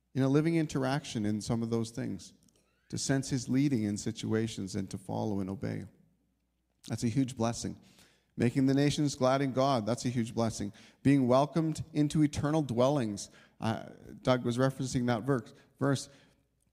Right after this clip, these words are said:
Use your money to make friends for yourself. It sounds like, "Oh, you know, what are you doing here?" It's like, no, it's,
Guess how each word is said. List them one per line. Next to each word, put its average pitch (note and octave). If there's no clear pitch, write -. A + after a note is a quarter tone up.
Use A3
your A#3
money G#3
to D3
make E3+
friends F#3
for -
yourself. F3
It B2
sounds C#3
like, C3
"Oh, C#3+
you C3
know, C3
what C#3+
are D#3
you D3+
doing D3
here?" G2+
It's -
like, C3
no, C3
it's, -